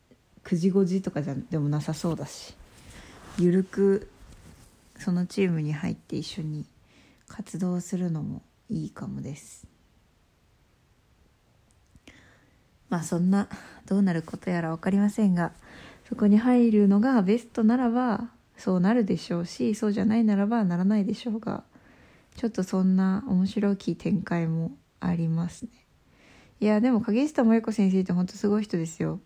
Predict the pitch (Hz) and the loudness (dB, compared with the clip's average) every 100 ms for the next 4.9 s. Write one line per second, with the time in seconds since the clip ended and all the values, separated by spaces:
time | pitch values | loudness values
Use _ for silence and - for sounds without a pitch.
0 | - 185 180 196 220 202 170 151 - 175 | -8 -2 -2 0 0 0 -2 -6 -10 -8
1 | 160 160 - 175 180 175 151 - 156 156 | -8 -8 -8 -6 -6 -8 -12 -16 -18 -16
2 | 196 - - - 180 190 - - - 196 | -18 -16 -20 -16 -14 -14 -14 -20 -20 -20
3 | - _ _ _ _ _ _ _ _ 175 | -20 _ _ _ _ _ _ _ _ -10
4 | 170 175 175 - 214 175 - _ | -10 -12 -16 -10 -10 -10 -12 _